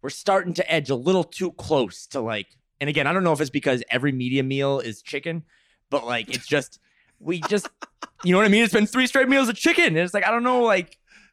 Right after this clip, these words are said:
did Glenn provide that? But we just, as Ant said after the game,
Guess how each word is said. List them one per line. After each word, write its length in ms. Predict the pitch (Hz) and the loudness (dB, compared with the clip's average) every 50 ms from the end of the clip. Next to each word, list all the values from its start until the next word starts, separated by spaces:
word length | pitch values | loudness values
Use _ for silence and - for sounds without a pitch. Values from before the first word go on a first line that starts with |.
| - - | -16 -8
did 380 | 156 170 165 151 139 139 131 131 | -8 -6 -6 -8 -16 -20 -12 -8
Glenn 220 | 135 156 175 180 | -2 -2 -2 -2
provide 320 | 185 170 139 156 160 - - | -2 -2 0 2 2 2 2
that? 180 | 247 254 247 | 2 0 2
But 140 | - 165 151 | 2 2 2
we 100 | 165 180 | 2 0
just, 160 | 185 180 - _ _ _ _ _ - - - - _ _ _ _ _ - | 0 -2 -4 _ _ _ _ _ -20 -20 -20 -20 _ _ _ _ _ -2
as 200 | - 180 175 - | -2 -2 0 -2
Ant 340 | - 180 202 214 226 - - | -2 0 0 0 0 -2 -6
said 300 | - - 175 151 139 135 | -2 0 2 2 4 2
after 200 | 135 135 - 160 | 2 0 -2 -4
the 100 | 147 147 | -6 -2
game, 340 | 127 113 101 98 95 98 | -2 -2 -2 -2 -6 -8